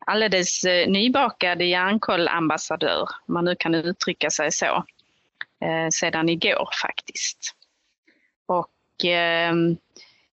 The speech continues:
ja, jag ska ju framöver f-, kunna föreläsa om mitt liv, ehm, där jag har drabbats, eh, av, eh, psykisk ohälsa, ehm, mest, ja, kring depression och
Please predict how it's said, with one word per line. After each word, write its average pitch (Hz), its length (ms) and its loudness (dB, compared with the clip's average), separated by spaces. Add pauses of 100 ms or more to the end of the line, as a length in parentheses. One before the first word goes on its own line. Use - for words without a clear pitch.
ja, - 400 -4
jag 180 220 2
ska 175 260 0
ju 175 320 2 (560)
framöver 190 600 0
f-, 190 200 -4 (100)
kunna 185 260 0
föreläsa 190 640 0
om 185 80 2
mitt 185 220 0
liv, 160 260 2 (380)
ehm, 170 560 -2 (600)
där 175 200 -2
jag 170 180 0
har 175 120 0
drabbats, - 600 -2
eh, 175 260 0
av, 175 380 0
eh, 180 360 2 (540)
psykisk - 500 0
ohälsa, 190 680 0 (320)
ehm, 165 640 0 (500)
mest, - 640 -2 (300)
ja, 254 220 0 (140)
kring 208 380 2
depression 208 760 0
och - 260 -2